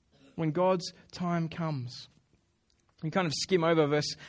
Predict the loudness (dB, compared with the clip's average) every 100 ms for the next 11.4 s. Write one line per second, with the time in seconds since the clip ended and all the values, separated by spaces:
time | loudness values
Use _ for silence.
0 | 0 0 0 -4 -2 -2 -2 0 2 2
1 | 0 -4 -6 -6 -8 -4 0 0 -2 -4
2 | -2 0 2 0 0 0 0 0 -6 -12
3 | 0 8 10 10 8 4 6 6 6 4
4 | 4 4 2 2 2 0 -6 -8 -8 -10
5 | -16 -8 2 2 4 -2 -2 -12 -20 4
6 | 6 6 4 2 0 0 -2 -2 2 2
7 | 4 6 6 4 -2 -2 0 0 -2 -6
8 | -8 -8 -8 -12 -18 _ _ _ -16 -10
9 | 6 8 8 6 8 8 8 6 6 4
10 | 4 4 4 4 2 2 4 6 4 2
11 | 2 2 2 -2